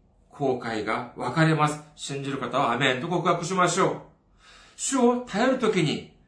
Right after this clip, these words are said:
力強く滑走路を走り、そして天高く登っていく、羽ばたくことができるということを信じる皆様であることをお祈りいたします。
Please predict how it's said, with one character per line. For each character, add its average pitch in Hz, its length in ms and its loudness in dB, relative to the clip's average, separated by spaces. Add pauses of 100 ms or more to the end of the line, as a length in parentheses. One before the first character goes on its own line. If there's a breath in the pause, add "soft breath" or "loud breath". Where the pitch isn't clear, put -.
力 254 400 0
強 247 220 0
く 202 360 -4
滑 170 200 -4
走 - 180 -4
路 220 260 6
を 196 60 4
走 185 280 -4
り、 170 380 0
そ 160 140 -2
し 160 80 -2
て 233 400 -2
天 262 300 0
高 247 240 -2
く 190 300 -2 (120)
登 147 320 2
っ - 60 -12
て 196 120 4
い 190 80 6
く、 185 220 -2
羽 175 160 -2
ば 220 200 4
た 247 140 0
く 240 60 -6
こ 233 120 -4
と 247 120 0
が 247 120 2
で 202 180 2
き 220 60 -4
る 214 120 6
と 196 60 0
い 185 120 2
う 180 80 4
こ 180 100 -4
と 170 80 -2
を 170 60 0
信 202 280 -2
じ 269 80 2
る 240 420 4
皆 143 160 0
様 127 240 -4
で 123 80 -2
あ 117 60 2
る 117 140 -2
こ 113 120 -12
と 185 140 -2
を 208 80 6
お 190 80 8
祈 175 100 0
り 165 60 0
い - 20 -4
た 165 80 -4
し 156 100 -6
ま 156 120 0
す。 156 100 -8